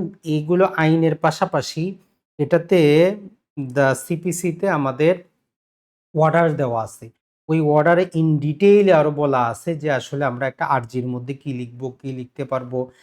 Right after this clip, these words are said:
কোথায় কি করতে হবে। মূল কথাটা হচ্ছে The Code of Civil Procedure-এর মধ্যে আপনি জানতে পারবেন যে দেওয়ানি মামলা আদালতে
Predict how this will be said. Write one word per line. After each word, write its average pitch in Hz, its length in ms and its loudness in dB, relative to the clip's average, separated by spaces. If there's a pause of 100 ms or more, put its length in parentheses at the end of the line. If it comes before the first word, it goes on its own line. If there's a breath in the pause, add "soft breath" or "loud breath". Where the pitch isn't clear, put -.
(380 soft breath)
কোথায় 143 360 0 (180)
কি 151 100 -10 (140)
করতে 135 280 -6
হবে। 120 320 -6 (460)
মূল 151 320 0 (100)
কথাটা 175 340 0
হচ্ছে 185 240 -4 (100)
The 147 80 0 (100)
Code 175 240 0
of 165 60 -10 (100)
Civil 160 260 -4 (100)
Procedure-এর 170 800 -4
মধ্যে 139 220 -4
আপনি 143 140 -6 (120)
জানতে 123 260 -4
পারবেন 127 320 -4 (100)
যে 143 60 -4 (100)
দেওয়ানি 120 340 -2 (100)
মামলা 113 320 -4 (500 loud breath)
আদালতে 135 480 -2